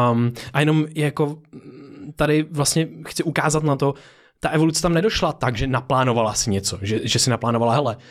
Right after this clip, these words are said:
když udělám chemický ko-, koktejl, který vy-, vznikne z něho nějaká vařící tekutina a prostě reakce v dalším organismu, který mě potom vybleje a já přežiju. Ta evoluce to neplánuje.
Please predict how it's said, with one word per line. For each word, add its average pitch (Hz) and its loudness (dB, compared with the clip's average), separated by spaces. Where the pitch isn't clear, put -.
když 131 0
udělám 139 0
chemický 143 0
ko-, 156 -2
koktejl, 135 0
který 131 0
vy-, 131 -4
vznikne 127 0
z 123 -2
něho 127 2
nějaká 123 0
vařící 120 -4
tekutina 131 0
a 123 -6
prostě 123 -2
reakce 120 0
v - -14
dalším 135 -2
organismu, 123 0
který 123 -2
mě 127 2
potom 127 0
vybleje 123 2
a 123 -4
já 123 0
přežiju. 131 0
Ta - -8
evoluce 143 0
to 143 -2
neplánuje. 135 0